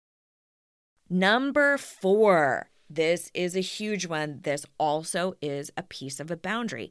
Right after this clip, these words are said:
Become a fierce guardian of your time and energy. Oftentimes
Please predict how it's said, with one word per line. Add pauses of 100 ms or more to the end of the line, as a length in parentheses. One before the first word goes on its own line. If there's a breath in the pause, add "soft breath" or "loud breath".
(400 loud breath)
Become
a
fierce (140)
guardian
of
your
time (460 soft breath)
and (140)
energy. (1300 soft breath)
Oftentimes